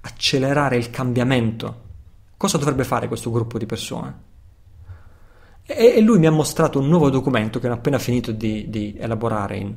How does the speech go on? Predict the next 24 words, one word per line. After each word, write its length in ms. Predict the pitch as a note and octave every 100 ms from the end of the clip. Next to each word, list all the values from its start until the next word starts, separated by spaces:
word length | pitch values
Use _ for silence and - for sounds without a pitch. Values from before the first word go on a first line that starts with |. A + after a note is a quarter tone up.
| -
in 120 | A2
Ucadia, 520 | G#2+ - G2+ F#2 A2+ - - - - - - -
e 80 | -
mi 80 | D#3
ha 80 | E3
detto: 380 | D3+ D#3 C#3 -
"Guarda, 280 | F3+ C3
non 280 | B2+ D#3 D#3+
è 60 | E3
necessario 680 | D#3+ D#3 - D#3 - C3+ A#2
che 120 | A#2
si 120 | B2
formi 300 | A#2+ B2+ A2+
un 140 | A2+ A#2
grande 400 | B2+ B2+ A#2+ A2+
gruppo 340 | A#2+ A#2 A2+
di 100 | A2+
persone 460 | A#2 A2 - A#2 A2
che 80 |
facciano 380 | G#2+ A2+ - A#2
chissà 200 | G#2+ C3
quali 180 | - A2+
grandi 280 | A2+ A2+ A2
cose. 580 | G#2 F#2+ - - - -